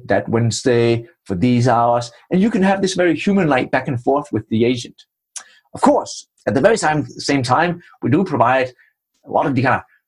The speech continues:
U I elements as well for those who are not fully converted to the conversational U I, and they can click in and find a time on some kind of web page if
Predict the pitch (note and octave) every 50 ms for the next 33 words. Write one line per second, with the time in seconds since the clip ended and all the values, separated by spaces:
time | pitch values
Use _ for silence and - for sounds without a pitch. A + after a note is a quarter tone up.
0 | _ _ _ _ - G#2 G#2+ C3+ D#3 D3 D3 D3 B2 C3 C#3+ - - - B2 C3
1 | B2+ A#2+ A2+ G#2+ - - - G2+ - - - G#2+ A#2 A2 A#2 D3+ F3+ F3 F3+ -
2 | G#2+ A2+ A#2+ C3+ C3+ C3 - A#2 G#2+ A2 B2 C3 - - - _ _ _ _ _
3 | _ _ _ _ _ _ - - - F#3 G3 F#3+ F3 - - B2 A#2 G2 F2+ C3+
4 | C#3+ D#3+ D#3+ C3+ A2+ - - A2 A2 - - G#2+ G2 G2+ - C#3 C#3 C3+ D3 A2+
5 | G#2 G2 G2+ A2+ G#2 G2 F2+ F#2 G2+ B2 C3+ D3+ F3 D#3+ B2 A2 G2+ F#2+ - G#2
6 | G2 - - - C3+ A#2+ B2 - A2+ B2 C#3 C#3 B2 G2 F#2 F2+ - G2+ A2 B2
7 | A#2 G2+ - - - G2+ G#2+ A2+ A#2+ A#2+ A#2 G#2 G2 F#2 F#2 F#2 F2 - A#2 A2
8 | A2 A2+ A2 G#2 G#2 - A2+ G2 F2+ - A2 A2+ - - - D3 E3+ F#3 G3 F#3
9 | - -